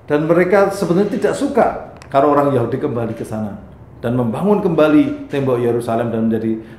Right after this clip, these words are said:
satu tembok yang kuat, menjadi kota yang kuat. Oleh karena itu mereka berusaha melemahkan dengan perkataan-perkataan, dan memang kadang ada benernya juga perkataannya, saudara. Tetapi saudara perhatikan, dia berkata gini, "Apa yang dilakukan orang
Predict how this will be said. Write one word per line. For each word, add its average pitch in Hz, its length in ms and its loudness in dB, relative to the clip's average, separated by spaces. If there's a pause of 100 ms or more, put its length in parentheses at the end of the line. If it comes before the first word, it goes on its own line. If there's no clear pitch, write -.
(120)
satu 143 480 0
tembok 127 320 -2
yang 117 240 -6
kuat, 98 480 -10
menjadi 113 240 -4
kota 151 400 -6
yang 127 240 -4
kuat. 107 240 -8 (400)
Oleh 120 140 -6
karena 151 180 4
itu 190 140 2
mereka 196 260 4
berusaha 170 320 4
melemahkan 180 640 4
dengan 180 220 0
perkataan-perkataan, 180 1120 -2
dan 147 80 2
memang 247 240 4
kadang 240 320 2
ada 185 160 2
benernya 180 400 2
juga 160 240 -2
perkataannya, 110 560 -4
saudara. 85 220 -16 (580)
Tetapi 143 400 -2
saudara 160 320 2
perhatikan, 120 560 -4 (720)
dia 165 160 4
berkata 156 320 2
gini, 139 240 -2
"Apa 233 240 6
yang 202 160 4
dilakukan 196 400 4
orang 196 240 4